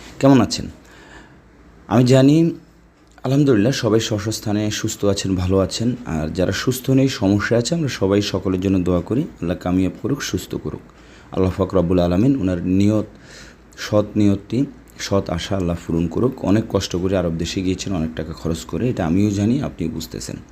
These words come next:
এর মাঝেও যারা সুস্থ আছেন, আলহামদুলিল্লাহ। দর্শক, রিমেম্বার, অবশ্যই আপনাকে আমাকে আরবিতে কথা বলা জানতে হবে, শিখতে হবে।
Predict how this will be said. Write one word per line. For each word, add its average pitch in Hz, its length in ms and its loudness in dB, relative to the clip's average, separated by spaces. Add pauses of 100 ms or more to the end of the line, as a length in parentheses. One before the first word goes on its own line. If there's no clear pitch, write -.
(600)
এর 127 140 8
মাঝেও 131 340 4
যারা 123 180 2
সুস্থ 127 340 -6
আছেন, 135 380 -2
আলহামদুলিল্লাহ। 87 640 -2 (760)
দর্শক, 113 300 4 (460)
রিমেম্বার, 92 400 4 (100)
অবশ্যই 113 340 2
আপনাকে 107 320 -2
আমাকে 95 320 -2
আরবিতে 87 380 -2
কথা 90 200 -2
বলা 95 160 4
জানতে 80 320 0
হবে, 85 140 -2
শিখতে - 360 -6
হবে। 50 200 -8